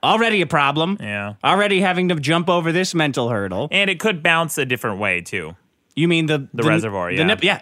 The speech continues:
Speaker 1: exactly.
Speaker 2: Yeah.
Speaker 1: Exactly. So now you're solving a Rubik's Cube of a condom,
Speaker 2: Mm-hmm.
Speaker 1: trying to put it on.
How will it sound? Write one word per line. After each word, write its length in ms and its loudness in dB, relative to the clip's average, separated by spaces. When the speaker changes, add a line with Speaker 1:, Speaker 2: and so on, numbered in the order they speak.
Speaker 1:
exactly. 520 -2
Speaker 2:
Yeah. 360 -14
Speaker 1:
Exactly. 500 -2
So 160 0
now 160 0
you're 160 0
solving 480 0
a 60 2
Rubik's 460 0
Cube 340 2
of 120 -2
a 60 -4
condom, 480 2
Speaker 2:
Mm-hmm. 100 -10
Speaker 1:
trying 280 2
to 80 0
put 200 0
it 80 -2
on. 320 -2